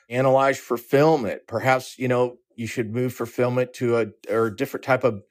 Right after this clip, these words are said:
business model to, to save on costs. So those are all the, you know, those are one of some of the many offerings that we have here at E-commerce Lending.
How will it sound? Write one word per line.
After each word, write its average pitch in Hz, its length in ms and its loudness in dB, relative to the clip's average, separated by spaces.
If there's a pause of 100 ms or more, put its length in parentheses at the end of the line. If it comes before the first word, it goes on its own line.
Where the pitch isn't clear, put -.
(360)
business 139 400 4
model 101 420 2
to, 98 180 -8
to - 180 -14
save 120 280 0
on 117 160 0
costs. 123 460 0
So 113 80 0
those 156 280 4
are 127 140 2
all 131 300 4
the, 117 220 -2 (1000)
you 139 100 2
know, 117 100 6
those 160 240 4
are 143 80 6
one 147 220 2
of 131 180 0 (360)
some 156 280 0
of 139 60 -2
the 120 120 2
many 131 600 0
offerings 113 680 0
that 95 120 -2
we 107 180 -4
have 104 260 -2
here 98 180 -6
at 92 80 -6
E-commerce 90 500 -8
Lending. 85 360 -8